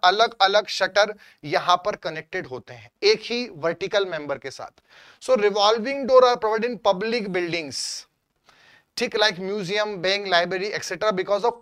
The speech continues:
constant visit, लगातार लोग आते रहते हैं। It consists mullion at its center, मतलब बीच में जो मेंबर है जिस पर सब सारे ऐसे रेडिएटिंग शटर होंगे,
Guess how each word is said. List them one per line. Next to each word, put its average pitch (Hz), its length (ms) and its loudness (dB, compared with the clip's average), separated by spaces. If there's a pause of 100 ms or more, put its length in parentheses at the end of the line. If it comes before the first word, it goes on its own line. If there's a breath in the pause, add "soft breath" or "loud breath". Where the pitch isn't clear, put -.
constant 208 640 -2
visit, 170 160 -8
लगातार 240 560 4
लोग 247 360 -2
आते 190 300 0
रहते 147 260 -6
हैं। - 180 -20 (600 soft breath)
It 190 100 -4
consists 233 520 0
mullion 240 640 0 (180)
at 190 120 -6
its - 180 -10
center, 190 320 0 (280 loud breath)
मतलब 214 180 -2
बीच 208 380 -2
में 294 160 2
जो 277 140 2
मेंबर 226 420 0
है 185 260 -2 (260 soft breath)
जिस 196 180 -6
पर 247 220 4
सब 247 320 0
सारे 226 500 6 (200 loud breath)
ऐसे 214 260 4
रेडिएटिंग 220 680 2
शटर 214 300 2
होंगे, 185 380 -2